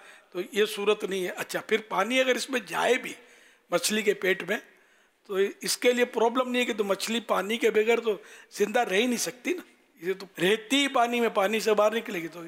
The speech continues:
مر جاتی ہے۔ اچھا، یہ گل پھڑے کیا ہوتے ہیں؟ یہ یہاں سے مطلب وہ کنگیاں نظر آتی ہیں لال لال بعض اوقات مچھلی کی، یہ سر کے حصے میں، گردن کے پاس، یہ حصہ گل پھڑا کہلاتا ہے۔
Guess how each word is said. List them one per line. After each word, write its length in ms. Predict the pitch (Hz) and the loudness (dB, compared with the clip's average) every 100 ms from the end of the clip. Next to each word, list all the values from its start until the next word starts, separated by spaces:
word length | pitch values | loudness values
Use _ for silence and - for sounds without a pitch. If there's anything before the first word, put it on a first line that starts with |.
| 185 | 0
مر 120 | 202 | 2
جاتی 300 | 220 214 208 | 4 2 0
ہے۔ 100 | 170 - _ | -14 -16 _
اچھا، 240 | 202 - 220 | -2 2 2
یہ 120 | 185 - | 0 0
گل 160 | 196 214 | 2 2
پھڑے 320 | 180 214 214 | 2 2 4
کیا 160 | 220 | 4
ہوتے 300 | 214 202 208 | 2 2 0
ہیں؟ 60 | 208 - - _ _ | -2 -4 -16 _ _
یہ 80 | 240 | -2
یہاں 320 | 247 196 220 | 0 0 2
سے 200 | 233 262 | 2 2
مطلب 460 | 247 226 - 233 226 | 2 0 2 2 4
وہ 220 | 226 208 214 - - - - 220 - - | 2 2 -2 -12 -20 -20 -18 -16 -16 -8
کنگیاں 400 | - 208 214 233 | -4 -2 0 0
نظر 260 | 214 202 208 | 2 2 4
آتی 240 | 196 214 | 2 0
ہیں 100 | 208 | -2
لال 360 | 170 180 190 180 | 0 2 2 0
لال 140 | 175 143 - _ _ _ _ _ | -6 -6 -16 _ _ _ _ _
بعض 160 | 170 180 | 0 2
اوقات 180 | 185 | 2
مچھلی 380 | 160 170 - 185 | 0 -4 -4 -4
کی، 160 | 175 226 - - - _ | -2 -6 -8 -20 -20 _
یہ 180 | 190 175 175 - - - | -2 -2 -2 -14 -18 -10
سر 460 | - - 202 202 196 - - | -6 0 0 0 -4 -10 -8
کے 140 | - 170 | -4 -4
حصے 320 | 156 - 196 | -4 -2 0
میں، 140 | 202 262 - - _ - | 0 -6 -10 -20 _ -2
گردن 320 | 196 196 220 | 0 2 0
کے 140 | 185 175 | 0 -4
پاس، 220 | 165 151 - - _ _ _ _ - | -4 -8 -12 -20 _ _ _ _ -2
یہ 140 | 208 208 - 175 | 0 0 -6 -4
حصہ 220 | - 220 208 175 | 0 0 2 2
گل 140 | 214 | 0
پھڑا 280 | 208 214 202 | 0 0 0
کہلاتا 440 | - 165 165 | 0 -4 -4
ہے۔ 40 | - | -6